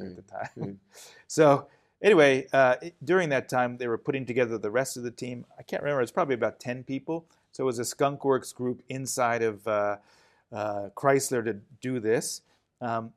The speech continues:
Speaker 1: and I stayed with one or two other people at first in Detroit, um, basically 'cause the other team was going over there just to kick things up. But I was there to work on the strategy side and help to show the C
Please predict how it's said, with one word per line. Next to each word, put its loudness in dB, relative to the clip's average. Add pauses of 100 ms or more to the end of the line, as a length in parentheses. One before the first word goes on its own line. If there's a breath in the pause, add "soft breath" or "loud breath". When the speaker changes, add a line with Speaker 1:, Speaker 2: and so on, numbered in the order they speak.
Speaker 1:
and -4
I 2
stayed 0
with -2
one -4
or 0
two -2
other 0
people -6 (160)
at -20
first -2 (580)
in -8
Detroit, -2 (500)
um, -10
basically -6
'cause -14
the -2
other -2
team -12
was -10
going -10
over 2
there -2 (260 soft breath)
just -16 (260)
to -14
kick -10
things -6
up. 4 (320)
But -2
I 6
was 6
there 8
to -4
work 2
on 0
the -6
strategy 2
side 0
and -4
help -4
to -10 (460)
show -2
the -6 (160)
C -6